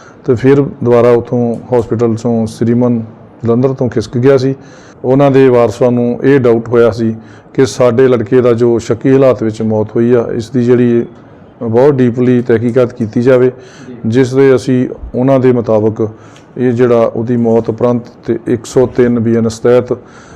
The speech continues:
Speaker 1: ਮੁਕੱਦਮਾ ਰਜਿਸਟਰ ਕੀਤਾ ਸੀ। ਉਹਦੀ ਇਨਵੈਸਟੀਗੇਸ਼ਨ ਦੌਰਾਨ ਇਹ ਜੋ ਗੱਲ ਸਾਹਮਣੇ ਆਈ, ਮੈਂ ਤੁਹਾਨੂੰ ਪਹਿਲਾਂ ਹੀ ਦੱਸ ਚੁੱਕਾ ਹਾਂ। ਜੋ ਇਹਦੇ ਹੁਣ ਤੱਕ ਸ-, ਕਲੀਅਰ ਨਹੀਂ ਹੋਇਆ ਕਿ ਉਹਦਾ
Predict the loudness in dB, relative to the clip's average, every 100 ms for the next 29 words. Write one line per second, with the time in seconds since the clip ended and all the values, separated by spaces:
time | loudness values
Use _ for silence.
0 | -20 -8 -6 0 0 2 2 0 -4 -12
1 | -20 -20 -20 -20 _ -14 -4 -2 0 -2
2 | -4 -4 0 0 2 2 2 0 -2 -4
3 | -4 -2 0 0 0 0 0 0 0 0
4 | 0 0 2 2 0 0 -4 -4 0 0
5 | 0 -2 -4 -8 -12 -6 -4 -2 -2 -2
6 | -2 -2 -4 -8 -6 -2 -2 -4 -10 -20
7 | -20 -20 -20 -20 -20 -16 -10 0 2 4
8 | 0 -4 -18 -20 -20 -4 0 2 2 2
9 | -2 -10 -20 -20 -20 -8 -4 -2 0 0
10 | -2 -14 -20 -20 -20 -20 -20 -20 -20 -20
11 | -20 -20 -20 -20 -14 -4 2 2 2 0
12 | 2 2 2 0 0 0 0 0 -2